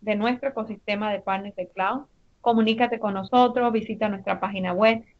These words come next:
conviértete en un reseller de C S P de Incomex. O sea, explora nuestro listado de precios,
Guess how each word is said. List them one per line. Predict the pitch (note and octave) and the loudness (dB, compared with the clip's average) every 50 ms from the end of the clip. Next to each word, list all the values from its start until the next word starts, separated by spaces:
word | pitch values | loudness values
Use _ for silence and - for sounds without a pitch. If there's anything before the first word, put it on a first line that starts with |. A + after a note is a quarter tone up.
| _ _ _ | _ _ _
conviértete | - A#3+ A3+ A3 A3+ B3 C4 C4+ B3+ C4 - C#4 C#4 C#4+ C#4 - - A#3 | 2 4 4 6 6 6 6 4 4 2 -2 -2 0 0 0 0 0 0
en | A3 | 0
un | A3 A3 A3 | 0 0 -2
reseller | A#3+ A#3+ A3+ A3+ - A3 A3 A3 G#3+ | -2 -4 -4 -2 -2 0 0 0 0
de | G#3 G3+ | -2 -6
C | - - F#3+ F#3+ | -8 -8 -8 -8
S | F#3+ F#3+ - | -8 -8 -6
P | - A#3+ | -4 -2
de | A3+ G3 | -2 -2
Incomex. | F#3 F3 - F3+ - - - - - _ | -2 -4 -6 -6 -8 -8 -10 -14 -16 _
O | _ _ | _ _
sea, | - - - F#3 | -6 -6 -6 -6
explora | - - _ - C#4 D4 E4 E4 D#4 | -8 -8 _ 2 4 6 8 6 6
nuestro | B3+ A3+ A3 A3 - F#3+ | 4 2 0 -4 -6 -8
listado | F#3+ F#3 - - G#3+ A3+ A#3 | -10 -8 -2 0 2 2 2
de | A3 G#3+ | 0 -4
precios, | - F#3+ F#3+ F#3+ G3 - - C#4+ | -6 -6 -8 -8 -8 -8 -12 -14